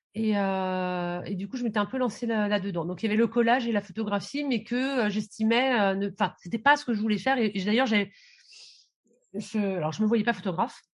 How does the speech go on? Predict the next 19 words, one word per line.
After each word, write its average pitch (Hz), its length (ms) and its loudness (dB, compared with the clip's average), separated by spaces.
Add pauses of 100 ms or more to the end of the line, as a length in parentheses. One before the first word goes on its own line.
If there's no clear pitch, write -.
(160)
Et, 233 220 0
euh, 196 720 0
le 196 220 -2
collage, 220 400 6
euh, 202 200 2
je, 185 280 -6
je - 80 -12
le 226 80 -2
voyais 214 160 4
pas 247 100 2
comme 226 120 2
un 214 120 4
art, 185 140 4
en 165 80 -4
fait. 180 200 -8
Je, 185 440 -6 (380)
je 196 260 -4
savais 185 240 -2
pas. 175 200 -6